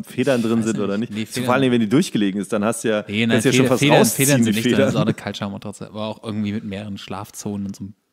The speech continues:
Speaker 2: Gedöns.
Speaker 1: Gedöns.
Speaker 2: Ähm, hier ist es auch noch, ich hatte es noch nicht mal aufgemacht. Ähm,
Speaker 1: Du,
Speaker 2: nee,
Speaker 1: wie,
Speaker 2: aber
Speaker 1: du
Speaker 2: das
Speaker 1: hast sie auf,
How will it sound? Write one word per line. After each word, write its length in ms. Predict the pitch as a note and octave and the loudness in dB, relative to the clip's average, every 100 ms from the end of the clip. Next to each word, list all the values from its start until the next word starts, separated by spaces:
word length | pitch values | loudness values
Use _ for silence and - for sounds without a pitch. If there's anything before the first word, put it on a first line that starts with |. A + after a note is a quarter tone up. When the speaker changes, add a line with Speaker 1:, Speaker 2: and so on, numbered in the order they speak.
| _ _ _ - | _ _ _ -20
Speaker 2:
Gedöns. 680 | - - G2 F#2 G2 - - - - - _ | -20 -10 -8 -6 -8 -12 -16 -20 -20 -20 _
Speaker 1:
Gedöns. 560 | - G#2+ G2+ G2+ G#2 G2 | -2 0 2 0 -2 -4
Speaker 2:
Ähm, 60 | G2 - _ _ _ - | -6 -12 _ _ _ -6
hier 80 | A2 | -4
ist 60 | |
es 60 | A2 | -4
auch 100 | F2+ | -6
noch, 80 | F#2+ | -10
ich 180 | F2+ - | -12 -16
hatte 80 | |
es 60 | - | -10
noch 80 | F#2+ | -8
nicht 160 | F#2+ | -8
mal 60 | G2+ | -10
aufgemacht. 320 | G#2 G#2 G2 - - - - - | -12 -10 -10 -14 -20 -20 -20 -4
Ähm, 480 | A#2 A#2 A#2 A#2 A#2 | 0 0 0 -2 -2
Speaker 1:
Du, 80 | B2+ | -2
Speaker 2:
nee, 120 | A2+ | 0
Speaker 1:
wie, 40 | E3 | 2
Speaker 2:
aber 120 | A#2+ | 2
Speaker 1:
du 80 | B2 | 0
Speaker 2:
das 100 | - | 0
Speaker 1:
hast 200 | - - | -2 -2
sie 120 | A#2 | -2
auf, 240 | F#2 G#2+ | 0 -2